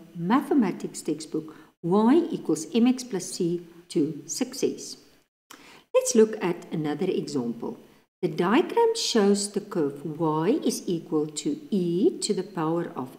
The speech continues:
x cos x for x is bigger than zero and smaller than a half pi, shown on the graph. Okay, use the trapezium rule with three intervals.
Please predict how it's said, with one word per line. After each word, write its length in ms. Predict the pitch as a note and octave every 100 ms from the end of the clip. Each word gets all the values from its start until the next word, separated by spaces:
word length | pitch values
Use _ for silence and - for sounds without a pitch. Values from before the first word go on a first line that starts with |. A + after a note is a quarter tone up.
| -
x 400 | C3+ C#3+ - - - - _ _
cos 320 | - C#4+ - -
x 320 | E3 C#3 - -
for 380 | - A3 E3 - -
x 260 | F#3+ F#3+ F3+
is 100 | D#3
bigger 380 | - E3 G3+
than 240 | D#4+ E4+ G#3
zero 400 | E3 C#3+ C3+ C3+ - - -
and 160 | C#3+ D3
smaller 460 | - E3 D#3 D3+
than 240 | D3 C3 B2+
a 60 | B2+
half 200 | - G#2+ - -
pi, 220 | - - - _ -
shown 320 | - C#3 A#2+
on 140 | A#2+ A#2
the 80 |
graph. 420 | - - - - - _ _ _ _ _ B2
Okay, 220 | - G#3 - _
use 540 | - D3 F#3 D4 - - -
the 180 | E3 E3 - - -
trapezium 680 | D#3 - A#3 E4 F#4 C#4+ F3
rule 240 | D3 C#3+
with 400 | C#3+ D3+ - - -
three 300 | C4 D4 D4
intervals. 800 | D4 E3+ D3 - - - -